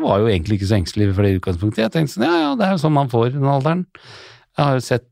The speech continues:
eh, gamle mennesker, har jo veldig mange av de. Sånn tenkte jeg. Men, eh, Linda, og ikke minst hennes venninne Line, de var veldig på at det må undersøkes. Det der er skummelt. Den har ikke vært der før. Den er ru på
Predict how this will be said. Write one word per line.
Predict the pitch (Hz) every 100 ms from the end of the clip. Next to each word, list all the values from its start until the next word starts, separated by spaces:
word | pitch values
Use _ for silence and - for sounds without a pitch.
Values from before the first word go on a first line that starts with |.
| -
eh, | 127
gamle | 117 101 101
mennesker, | 101 - 113
har | 104
jo | 87
veldig | 98 85 90
mange | 90 85 101
av |
de. | 180 - _ _ _
Sånn | - - - 180 190
tenkte | 113 - 87
jeg. | - _ _ - - - - _ _ 120
Men, | 131 135 139
eh, | 135 131 131 127
Linda, | 110 104 117 131
og | - 113 120 - -
ikke | - 160
minst | 139 135 185 -
hennes | 147 110 101
venninne | 117 107 107
Line, | 113 95 82 139 - _ _ _ _ _ - - _ _ -
de | 104 113
var | 127 147 127
veldig | 104 78 87 104
på | 95 98
at | - - -
det | 101 92 123 120 - _
må | 104 101
undersøkes. | 107 92 - - - - - -
Det |
der | 95 -
er | 98 87
skummelt. | - - 87 92 -
Den | 101 101
har | 92
ikke | 92
vært | 113 -
der | 135
før. | 123 151 156 _ - - - -
Den | - 92
er | 95
ru | 90 123 165 160
på | 147